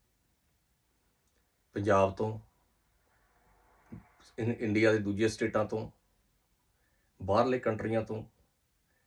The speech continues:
ਅਫਰੀਕਾ ਤੋਂ, ਇਕੱਲੇ ਇੰਡੀਅਨ ਨੈਸ਼ਨਲ ਨਹੀਂ, ਦੂਜੇ ਵੈਸਟਰਨ ਗੋਰੇ ਕਾਲੇ ਸਭ ਉਸ ਦੇ ਪਿੰਡ ਵਾਰੀ-ਵਾਰੀ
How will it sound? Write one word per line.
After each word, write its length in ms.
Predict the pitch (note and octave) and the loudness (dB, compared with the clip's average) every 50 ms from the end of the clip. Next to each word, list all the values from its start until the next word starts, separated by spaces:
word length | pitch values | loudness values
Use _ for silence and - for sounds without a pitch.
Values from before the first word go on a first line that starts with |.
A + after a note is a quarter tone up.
| _ _ _ _ - | _ _ _ _ -10
ਅਫਰੀਕਾ 480 | A2 G#2+ - - A2 G#2 - B2 A2+ | -8 -6 -4 -6 -6 0 2 2 2
ਤੋਂ, 180 | A2 - A2+ A2 | 2 0 -4 -6
ਇਕੱਲੇ 2000 | - - _ _ _ _ _ _ _ _ _ _ _ _ _ _ _ _ _ _ _ _ _ _ _ _ _ _ - - G#2+ A2 A2+ A#2 A2+ A2+ A2+ A2 A2+ - - | -8 -10 _ _ _ _ _ _ _ _ _ _ _ _ _ _ _ _ _ _ _ _ _ _ _ _ _ _ -4 -2 0 0 2 2 2 2 2 0 -2 -4 -4
ਇੰਡੀਅਨ 320 | A#2 A2 G#2+ A2+ A2+ A2+ | -4 0 2 4 4 4
ਨੈਸ਼ਨਲ 380 | A2+ A2+ G2+ - A#2 A2+ A2 G#2 | 4 4 2 2 0 0 0 0
ਨਹੀਂ, 240 | G#2 G#2+ A#2+ - - _ _ _ _ _ _ _ _ _ _ _ _ _ _ _ _ _ _ _ _ _ _ _ _ _ _ - | 0 -2 -4 -6 -12 _ _ _ _ _ _ _ _ _ _ _ _ _ _ _ _ _ _ _ _ _ _ _ _ _ _ -10
ਦੂਜੇ 460 | G#2 G2+ G#2+ G2+ G#2 A#2 A#2 A2+ A2 | -6 -4 -4 -2 0 2 2 4 2
ਵੈਸਟਰਨ 540 | G2+ G2+ G2+ G2 - - - A#2+ A2+ A2+ A2+ A2+ - _ _ _ | 4 2 2 2 0 -2 -4 -4 -4 -4 -6 -8 -14 _ _ _
ਗੋਰੇ 440 | - G2+ G#2 A2 A2+ A2 G#2+ G#2+ - _ _ - | -2 0 2 2 2 2 0 -4 -8 _ _ -4
ਕਾਲੇ 420 | - G2+ G2+ A2 A2+ G#2+ - - - _ _ _ _ _ _ _ _ _ _ _ _ - | 0 2 2 2 2 0 -2 -4 -12 _ _ _ _ _ _ _ _ _ _ _ _ -2
ਸਭ 300 | - C#3+ C#3+ C#3 C#3 - - | 4 4 4 4 4 -2 -10
ਉਸ 200 | - A2 - - | -10 -10 -8 -6
ਦੇ 100 | A2+ A2 | -6 -6
ਪਿੰਡ 360 | G#2+ - G#2+ G2 F#2+ F#2 F#2 F#2 - _ _ _ _ _ _ _ _ _ _ _ _ _ _ _ _ _ _ _ _ | -2 0 0 0 0 -2 -6 -10 -16 _ _ _ _ _ _ _ _ _ _ _ _ _ _ _ _ _ _ _ _
ਵਾਰੀ-ਵਾਰੀ 640 | - G2+ G2+ G#2 G#2+ A2 G#2 G2+ F#2+ F#2+ F#2+ F#2 F#2+ | 2 2 4 4 4 2 2 2 2 0 -2 -4 -8